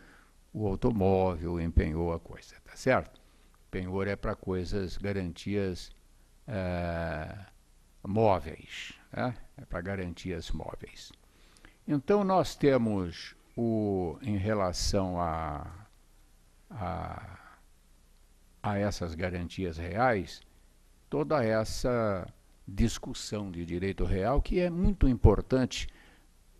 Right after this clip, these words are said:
sempre ligado à propriedade, sempre ligado a um uso estreito do, do, do possuidor, né? A aquisição da propriedade imóvel, então, nós vimos que se dá por uma escritura pública e depois o seu registro no registro de imóveis.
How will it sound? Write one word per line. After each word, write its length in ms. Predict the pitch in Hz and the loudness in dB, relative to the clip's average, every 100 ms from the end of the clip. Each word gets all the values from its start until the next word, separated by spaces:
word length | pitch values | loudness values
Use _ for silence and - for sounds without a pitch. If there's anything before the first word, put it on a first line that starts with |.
| - - | -20 -14
sempre 500 | - - 220 190 139 | 0 8 8 8 4
ligado 540 | 120 101 107 110 104 95 | 2 2 4 4 2 2
à 140 | 90 | 2
propriedade, 720 | - 98 - 110 95 104 113 | 0 -2 0 -2 0 0 0
sempre 260 | - 165 - | 0 6 6
ligado 480 | 120 87 104 110 113 | 6 2 2 2 0
a 60 | |
um 160 | 98 92 | 0 2
uso 240 | 107 90 | 2 2
estreito 640 | 90 - 101 95 98 101 | 0 0 2 2 2 -2
do, 500 | 87 95 90 87 78 - - - - - | -2 -2 0 -2 -4 -8 -20 -20 -20 -20
do, 680 | 85 92 90 90 85 82 - | -10 -4 -4 -4 -4 -6 -8
do 160 | - 107 | -4 2
possuidor, 720 | - 110 - 101 80 82 78 - - | 6 6 6 0 0 -6 2 2 2
né? 240 | - 117 123 - - _ - - - - - - | -4 -4 -4 -10 -20 _ -20 -20 -20 -20 -14 0
A 80 | 190 | 0
aquisição 720 | - 226 185 170 - 123 98 | 2 2 2 0 2 2 4
da 100 | 98 | 0
propriedade 600 | - 101 123 131 151 185 | 0 0 2 2 2 2
imóvel, 360 | 180 175 165 | 2 2 0
então, 240 | 170 - 160 | -4 -4 0
nós 200 | 151 113 | 0 0
vimos 220 | 139 139 | -2 -2
que 60 | - | -4
se 140 | 139 | -2
dá 240 | 101 82 | 2 2
por 160 | - 101 | 4 4
uma 140 | 117 | 4
escritura 480 | 120 - 139 165 190 | 4 2 4 6 4
pública 440 | 185 220 214 208 185 | 4 2 2 2 2
e 80 | |
depois 400 | 160 160 139 139 | 4 4 4 4
o 80 | 135 | 2
seu 200 | - 139 | 0 2
registro 560 | 131 123 101 113 - - | 2 2 0 -2 -2 0
no 80 | 117 | 0
registro 480 | 110 95 117 - | 0 -2 -4 -4
de 100 | 107 | -2
imóveis. 500 | 117 90 65 - - | -2 -2 -6 -10 -16